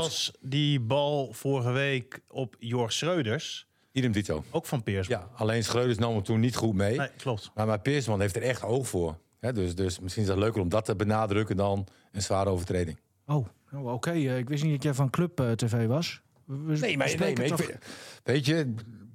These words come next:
Speaker 2: jullie overdrijven een beetje met, met de overtreding, vind ik.
Speaker 3: Oh.
Speaker 2: Of jij in ieder geval.
Speaker 1: Ja, was voornamelijk niet meer.
Speaker 2: <laughs> Ja,
Speaker 1: Ja.
Speaker 2: ja.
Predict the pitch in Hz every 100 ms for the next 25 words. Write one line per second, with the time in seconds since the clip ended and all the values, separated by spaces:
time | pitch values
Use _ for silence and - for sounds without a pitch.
0 | - - 147 151 139 120 135 143 117 127
1 | 120 113 117 113 113 101 110 101 110 120
2 | 90 104 - - 92 87 110 - - 101
3 | 90 - 87 98 104 95 90 71 90 117
4 | - - - 101 104 110 107 120 107 113
5 | 123 117 98 - - - - 104 85 -
6 | - 90 92 85